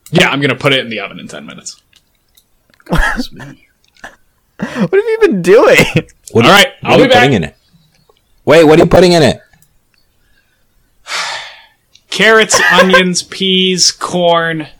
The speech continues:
Speaker 1: uh, garlic, ground beef, rosemary, thyme, tomato sauce, tomato paste, um, and then, uh, making
Speaker 2: Worcestershire?
Speaker 1: forcing mashed potatoes on. Oh, Worcestershire, uh, red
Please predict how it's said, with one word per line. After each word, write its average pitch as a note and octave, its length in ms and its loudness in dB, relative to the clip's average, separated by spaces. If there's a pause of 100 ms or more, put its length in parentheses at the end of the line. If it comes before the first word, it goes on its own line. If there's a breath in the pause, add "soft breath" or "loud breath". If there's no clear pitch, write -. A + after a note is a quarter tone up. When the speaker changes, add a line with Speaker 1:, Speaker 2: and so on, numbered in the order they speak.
(560)
Speaker 1:
uh, B2+ 520 -2 (160)
garlic, D#3 800 -2 (520)
ground C#3+ 360 -2
beef, C3+ 640 -6 (500)
rosemary, C3+ 680 -2
thyme, B2+ 540 -4
tomato B2 460 -4
sauce, B2 680 -4 (500)
tomato B2+ 260 -4
paste, - 460 -8 (220)
um, G#2 920 -10 (460)
and B2+ 200 -6
then, A2 380 -8
uh, G2+ 460 -10
making G#2 340 -12
Speaker 2:
Worcestershire? G#2+ 460 -8
Speaker 1:
forcing A2 180 -10
mashed A2 460 -8
potatoes G2 580 -12
on. G2 240 -18
Oh, F3+ 160 4
Worcestershire, E3 800 0 (240 loud breath)
uh, B2+ 300 0
red C#3+ 320 -2